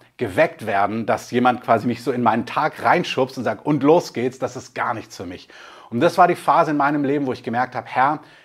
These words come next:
ich möchte dir eigentlich begegnen, bevor der Tag losgeht. Ich bin nicht gut, wenn man mich so reinschubst, sondern eigentlich möchte ich dir schon begegnet sein. Irgendwie möchte ich schon gut drauf sein,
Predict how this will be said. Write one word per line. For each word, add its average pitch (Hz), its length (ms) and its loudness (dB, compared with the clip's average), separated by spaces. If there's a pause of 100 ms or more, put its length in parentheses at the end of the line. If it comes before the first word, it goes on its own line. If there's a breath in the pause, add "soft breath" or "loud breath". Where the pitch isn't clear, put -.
(100)
ich 156 220 -4
möchte 123 460 -4
dir 120 240 -8
eigentlich 123 300 -10
begegnen, 123 500 -2
bevor 120 420 -4
der 104 160 -6
Tag 98 300 -14
losgeht. 95 420 -12
Ich 101 140 -16
bin 131 100 0
nicht 135 160 0
gut, 135 160 0
wenn 120 100 2
man 117 120 0
mich 120 140 -6
so 107 100 -14
reinschubst, 127 560 -4 (320 loud breath)
sondern 117 280 0
eigentlich 151 280 0
möchte 139 180 -4
ich 127 60 -16
dir 139 140 -2
schon 117 140 -6
begegnet 156 400 2
sein. 143 240 0
Irgendwie 151 240 2
möchte 135 260 0
ich - 60 -6
schon 120 160 2
gut 143 280 -4
drauf 160 200 4
sein, 143 360 0